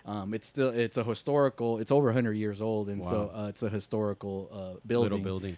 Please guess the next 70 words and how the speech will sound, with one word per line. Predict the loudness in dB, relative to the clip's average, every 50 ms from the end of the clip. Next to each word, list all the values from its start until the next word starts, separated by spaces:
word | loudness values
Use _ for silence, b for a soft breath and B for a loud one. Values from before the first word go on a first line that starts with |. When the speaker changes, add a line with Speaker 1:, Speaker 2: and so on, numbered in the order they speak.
| -10 -8
Speaker 1:
Um, | -4 0 0
Speaker 2:
I'm | 2 2
sure | 4 4 4
Speaker 1:
but | 4 4
Speaker 2:
a |
lot | 4 4 4 4
of | 4 4
them | 4 4 4
Speaker 1:
them |
Speaker 2:
are, | 2 2 2
Speaker 1:
here. | 2 0 0
Speaker 2:
yeah. | -2 -2 -2 -2
Speaker 1:
Yeah, | 0 0 0
Speaker 2:
Huh. | 0
Speaker 1:
and | 0 0
you | 0
can't | 2 2 2 2 2
change | 2 2 2 2 2 0
the | -4 -6
facade | -6 -6 -6 -4 -2 0 0 2 2 2 0
or | 0
anything. | 0 -2 -2 -2 -2 0
You |
can | 4 6
make | 6 6 6
Speaker 2:
Wow. | 4 0
Speaker 1:
upgrades | -2 0 0 0 0 0
and | -2 -4
things | -4 -6 -6 -4
of | -4
that | -4 -4 -4
sort, | -4 -4 -4 -2
but | -2 -4
you | -4 -4
can't | -4 -4 -4 -4 -6
change | -8 -8 -8 -8
the | -8 -10
exterior | -10 -12 -16 -12 -6 -2 0 0 0 0 0 -2
of | -4 -4 -4 -2
it. | -4 -4 -4 -8 B B
Speaker 2:
Yeah. | -6 -4 -4 -2 -2
Speaker 1:
Um, | -2 -2 -4 -4 -4
and | -4 -2
they're | -2 -2
still, | -2 0 0 2 2 2 0 -2 -6 -10
uh, | -12 -12 -14 -12 -10
over | -10 -6 -4 -2 0
a |
hundred | 0 0 0 0
years | 0 -2 0 0
old, | 2 2 2 2
Speaker 2:
That's | 2 0 -2 0
Speaker 1:
you |
Speaker 2:
cool, | 2 2 4
Speaker 1:
know? | 4
Speaker 2:
man. | 4 4 4 2
It | 2 0 0
kinda, | 0 0 2 2 4 2 2 0
it, | 0 0 0 0 0 0
it's, | -2 -2 -2 -2 -4 -6 -6 -8 _ _ _
it, | -4 -2 -2 -2 -4 _ _ -4
the | 4 6 6 6
whole | 6 4 0 0
town | 0 -2 -4 -4 -2 -2 -2 -2 -2 -2
looks | -2 -4 -4 -2
really | -2 -2 -2 -2
cool | -4 -4 -4 -4
like | -4 -4 -4
Speaker 1:
Yep, | -4 -4
Speaker 2:
that, | -4 -6 -10